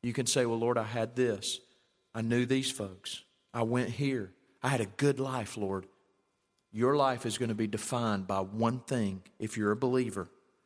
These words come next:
If you're not a believer, here it is. Do you know him or don't you? There's the, there's the difference.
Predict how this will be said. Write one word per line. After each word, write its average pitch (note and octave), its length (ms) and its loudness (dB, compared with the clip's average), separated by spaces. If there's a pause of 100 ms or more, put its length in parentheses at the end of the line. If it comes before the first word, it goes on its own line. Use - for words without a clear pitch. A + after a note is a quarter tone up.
(160)
If A2 120 -6
you're C3 120 6
not D3 200 6
a D3+ 60 2
believer, D3+ 560 0
here C3+ 160 4
it D3 60 2
is. B2 340 2 (240)
Do A#2+ 80 -4
you A2+ 80 2
know B2 240 4
him C3+ 140 0
or C3+ 60 2
don't A#2 320 0
you? F#2 120 -8 (360)
There's A#2 260 2
the, A2+ 240 0 (160)
there's A2+ 200 0
the B2+ 100 0
difference. G#2+ 520 -4